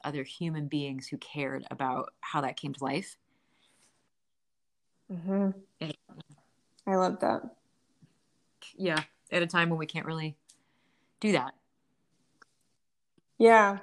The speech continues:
Speaker 2: Well, and I've loved getting to, to share my pint with you. I actually,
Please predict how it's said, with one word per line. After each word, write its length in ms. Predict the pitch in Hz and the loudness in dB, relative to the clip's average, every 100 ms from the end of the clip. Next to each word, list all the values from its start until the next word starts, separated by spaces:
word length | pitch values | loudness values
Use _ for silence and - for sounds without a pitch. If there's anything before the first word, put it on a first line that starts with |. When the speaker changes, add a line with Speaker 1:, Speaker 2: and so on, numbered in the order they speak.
| - _ | -14 _
Speaker 2:
Well, 260 | 226 226 214 | 2 4 4
and 100 | 208 | 4
I've 320 | 190 214 202 | 0 -2 -2
loved 280 | 214 202 - | -2 -2 -2
getting 260 | 214 208 214 | -4 -4 -2
to, 300 | 220 208 196 - | 2 2 2 -2
to 120 | 226 | -6
share 240 | - 214 | -4 -2
my 140 | 208 196 | 0 -2
pint 280 | - 202 | -2 -4
with 140 | 214 208 | -2 2
you. 80 | 220 | 4
I 120 | 208 | 6
actually, 500 | 214 214 - 226 202 | 6 6 2 -2 -2